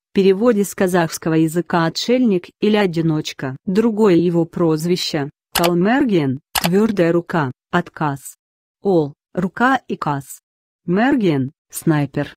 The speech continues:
дружил с Амангельдой Имановым и Абдулгафаром Жаньбасыновым, Абдыгапар ханом, в дальнейшем сыгравшими значительную роль в казахском национально-освободительном движении.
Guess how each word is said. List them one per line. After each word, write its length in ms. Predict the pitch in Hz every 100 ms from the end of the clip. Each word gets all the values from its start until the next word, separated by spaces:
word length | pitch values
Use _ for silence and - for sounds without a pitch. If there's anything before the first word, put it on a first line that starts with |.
| -
дружил 460 | 170 175 165 170
с 120 | 160 -
Амангельдой 800 | 190 180 180 180 208 196 175 180
Имановым 540 | 196 190 185 165 175 185
и 60 |
Абдулгафаром 880 | 170 160 175 180 175 170 240 240 196
Жаньбасыновым, 960 | 175 170 160 170 - 156 147 143 139 156 _ -
Абдыгапар 800 | 202 196 208 180 175 220 277 -
ханом, 500 | - 170 147 139 135 - _
в 80 | 170
дальнейшем 640 | 175 180 190 247 285 233 202
сыгравшими 800 | - 190 196 175 165 - 165 156
значительную 880 | 180 180 - 185 - 165 151 151
роль 220 | 185 269 294
в 100 | -
казахском 680 | 190 175 165 - - 165 160
национально-освободительном 1700 | 160 - 180 175 156 160 165 - 165 160 160 143 143 160 160 160
движении. 800 | 151 160 151 151 139 131 127